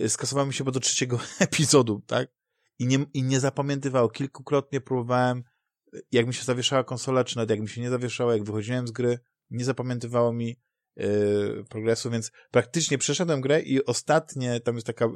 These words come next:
taki pojedynek, y, końcowy, nie, tam ostatnie, y, pięć, dziesięć minut musiałem obejrzeć na,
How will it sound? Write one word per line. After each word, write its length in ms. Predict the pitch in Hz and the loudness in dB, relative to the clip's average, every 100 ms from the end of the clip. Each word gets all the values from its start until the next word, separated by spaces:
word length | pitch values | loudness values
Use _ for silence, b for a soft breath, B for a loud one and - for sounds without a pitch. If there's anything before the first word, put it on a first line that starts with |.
| 107 | -4
taki 220 | 107 113 110 _ _ _ - | -6 -6 -14 _ _ _ -8
pojedynek, 640 | - 117 117 120 110 - 107 | 0 0 0 0 -2 -4 -6
y, 140 | 101 104 104 107 107 95 _ | -4 -6 -10 -12 -14 -18 _
końcowy, 540 | - 107 - 117 107 | -12 -8 -4 -4 -4
nie, 160 | 110 113 | -6 -8
tam 180 | 101 107 b b b | -10 -16 b b b
ostatnie, 420 | 117 135 127 120 117 113 113 | 0 0 2 -2 -2 0 0
y, 60 | |
pięć, 280 | 110 131 123 | 0 -2 -2
dziesięć 280 | 127 127 113 | -4 -4 -6
minut 280 | 117 143 - _ _ _ - | -4 -6 -8 _ _ _ -8
musiałem 380 | 120 139 127 127 | -2 2 0 0
obejrzeć 500 | 120 117 113 113 117 | 2 2 2 -6 -4
na, 320 | 107 104 | -4 -4